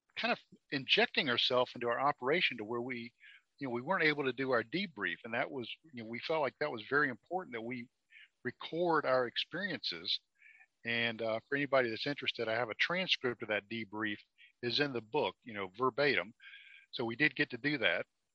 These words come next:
but she was trying to, you know, continuously de-, uh, deflect us or reroute us or, or, or put herself in the way of us doing this. And so she's, you know, she's talking and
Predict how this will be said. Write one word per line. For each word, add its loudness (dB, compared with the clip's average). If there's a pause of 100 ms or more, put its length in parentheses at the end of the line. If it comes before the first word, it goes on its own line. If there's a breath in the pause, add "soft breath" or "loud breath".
(240)
but -2
she 2
was -2
trying 2
to, -2 (220)
you -4
know, -4 (180)
continuously -2 (800)
de-, 2 (400)
uh, 2 (260)
deflect 2
us 0
or -4 (680)
reroute 6
us 4
or, -4
or, -4 (100)
or -10
put 0
herself 2
in -10
the -6
way 0
of -2
us 0
doing -4
this. -8 (1300 soft breath)
And 6
so 4
she's, 2
you -2
know, 0
she's 0 (240)
talking 0
and -8